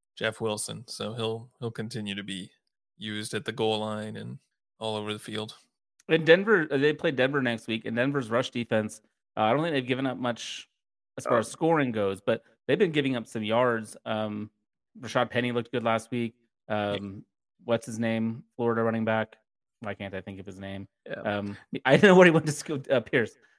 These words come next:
Speaker 2: Um, he looked okay
Speaker 3: Damian
Speaker 2: today too. He got, he got a lot of work.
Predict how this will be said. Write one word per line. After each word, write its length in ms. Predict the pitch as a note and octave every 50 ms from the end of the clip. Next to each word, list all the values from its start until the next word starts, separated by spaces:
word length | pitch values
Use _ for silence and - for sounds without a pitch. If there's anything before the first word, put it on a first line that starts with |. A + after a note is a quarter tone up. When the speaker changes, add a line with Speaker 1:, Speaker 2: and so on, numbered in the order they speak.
| _ _ -
Speaker 2:
Um, 500 | A#2 A2+ G#2+ G#2 G2+ G2+ G2 G2 - - _ -
he 160 | - F3 F3
looked 140 | E3+ - C#3+
okay 280 | C3+ A#2 - B2+ B2
Speaker 3:
Damian 0 |
Speaker 2:
today 240 | A#2+ B2 A2+ G#2+ G#2
too. 240 | - - C3 A#2+ A2
He 120 | A2+ B2+
got, 200 | A#2+ B2 B2 -
he 100 | B2 B2+
got 140 | B2 B2 A#2
a 40 | A2
lot 140 | A2 G#2+ G#2+
of 60 | G2+
work. 300 | A2 B2 A#2 G#2+ G2+